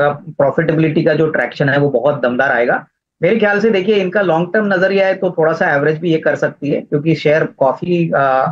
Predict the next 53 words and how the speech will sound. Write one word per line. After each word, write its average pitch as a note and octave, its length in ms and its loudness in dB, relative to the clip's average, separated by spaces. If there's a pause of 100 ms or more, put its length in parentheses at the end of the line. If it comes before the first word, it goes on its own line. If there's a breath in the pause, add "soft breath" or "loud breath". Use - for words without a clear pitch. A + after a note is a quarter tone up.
(100)
you D3 140 -4
know, C#3+ 380 0
बुरी C#3+ 220 0
तरह C#3+ 180 0
से D#3+ 120 -2
पिटा C#3+ 280 -2
है, C3+ 160 0
इन्होंने D3 200 0
ऊपर D#3 380 0
के D#3 60 2
लेवल C#3+ 260 2
में D#3 80 0
लिया C3+ 200 2
है। - 200 -8 (340)
थोड़ा G3+ 200 2
सा A#3+ 80 2
ये A3 160 2
average F3+ 320 0
करके G3+ 320 -2
अगर F#3 280 0
डेढ़ F3 200 2
दो F#3+ 120 0
साल E3+ 260 0
का F#3 100 -2
time D#3 280 -4
frame E3+ 200 -2
आप D#3 220 -2
यहाँ C#3+ 260 0
पे D#3+ 100 2
invested C#3+ 420 -2
रहते C#3+ 300 0
हैं, - 180 -4 (240)
तो G#2+ 60 2
अच्छा G3 380 -2
risk G3+ 220 0
reward E3+ 240 2
मिलेगा। E3 420 0 (100)
Company E3+ 320 -2
बहुत E3 220 2
अच्छी D#3 280 0
है, D#3 160 2
products C#3+ 380 0
अच्छे - 240 -2
हैं, D#3 60 2
raw C#3+ 220 2
material E3+ 300 0
के F#3 100 -2
cost D#3 360 -2
जो D#3+ 100 2
crude D#3+ 320 0
oil D#3 160 0
related C#3+ 400 0
है, D3 200 -2